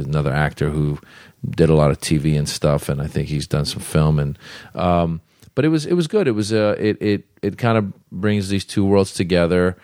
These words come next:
It's a comedy. It's a romantic comedy. It's one of those things where, you know, a lot of times you're in something and you go, "Is it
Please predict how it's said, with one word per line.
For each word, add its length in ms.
It's 140
a 40
comedy. 440
It's 100
a 60
romantic 560
comedy. 340
It's 120
one 100
of 80
those 180
things 220
where, 320
you 100
know, 340
a 60
lot 180
of 80
times 180
you're 140
in 80
something 640
and 260
you 100
go, 500
"Is 220
it 160